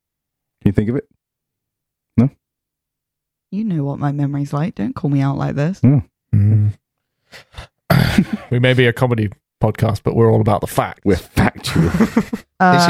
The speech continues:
Speaker 4: is investigative journalism.
Speaker 3: This is real life. We don't make fantasy
Speaker 4: Improv
Speaker 3: here.
Speaker 4: comedy.
Speaker 2: Oh, that's not fantasy, Dan. I don't actually want to die. Um,
Speaker 1: <laughs>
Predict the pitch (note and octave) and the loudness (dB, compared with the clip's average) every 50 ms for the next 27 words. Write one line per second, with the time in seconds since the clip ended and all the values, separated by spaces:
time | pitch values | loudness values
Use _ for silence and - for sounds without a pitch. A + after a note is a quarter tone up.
0 | F3 F3 E3+ - - A#2+ A2 A2+ B2+ B2 - - - A#2 A#2 A2+ A2 - A#2 G#2+ | 2 2 0 -2 -2 -4 -2 -2 -2 -2 -2 -6 -10 -8 -8 -8 -4 -2 -2 -2
1 | G2 G#2+ - _ - - A#2+ A#2 A2+ G#2+ G2+ G2+ D3+ D3 - C#3+ B2 A#2+ D3 E3+ | -2 -6 -10 _ -6 -2 0 0 2 2 2 2 2 2 2 2 2 4 4 4
2 | E3 D#3+ D3 D#3 D3 B2+ A#2 - C#3 D3 D3 C#3+ C3+ C3+ C#3+ D3 C#3 - - - | 6 6 6 6 4 4 4 2 2 2 4 2 2 2 2 0 0 -2 -2 0
3 | C#3 C3+ B2+ A#2+ C3+ C3+ C3 A#2 A#2 A#2+ A#2+ A#2 A2+ G#2+ - - - A#2+ A2 A#3 | 0 0 0 0 0 2 2 4 4 4 4 4 2 0 -2 -2 -2 2 2 4
4 | C#4 D4 D4+ C4+ G#3+ G3 A3 B3+ C#4+ C#4 - - B3+ C#4 D4 - - B3 C4+ D4+ | 2 2 2 0 0 2 2 2 2 2 2 2 4 4 4 2 2 2 2 2
5 | C#4 A#3 C4 B3 - G#3+ G3 F#3+ - F#3+ F#3+ G3+ G#3+ A#3 C4 C#4 C4+ A#3+ - - | 0 -4 -6 -6 -4 -4 -4 0 0 2 2 4 4 4 4 4 2 2 0 0
6 | - C4 C4 B3 - - A#3+ A#3 A3+ A#3 A#3+ A3+ F#3+ A3+ G#3 A#3 A3+ G3 E3 E3 | 2 2 2 2 0 0 0 2 4 6 4 6 6 4 4 4 2 2 2 2
7 | E3+ F#3 G3 - D#3 A3 A3+ A3+ A3 A3 A3 A3+ - | 2 0 0 2 4 4 4 4 4 4 2 2 0